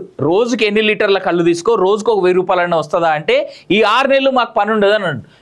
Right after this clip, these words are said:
"మీ ఊర్లో బెల్ట్ షాపులు ఉన్నాయా?" అంటే, ఆయన "బెల్ట్ షాప్ లేదు" అన్నాడు.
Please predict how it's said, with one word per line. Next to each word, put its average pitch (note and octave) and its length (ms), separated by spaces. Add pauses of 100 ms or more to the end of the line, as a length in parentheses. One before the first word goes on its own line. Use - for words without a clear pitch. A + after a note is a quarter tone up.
(140)
"మీ G#3+ 120
ఊర్లో C4+ 320
బెల్ట్ A#3 320
షాపులు C4+ 320
ఉన్నాయా?" A#3 280
అంటే, F#3+ 460 (120)
ఆయన G3+ 140
"బెల్ట్ F#3 320
షాప్ A#3 280
లేదు" G3+ 260
అన్నాడు. F#3 300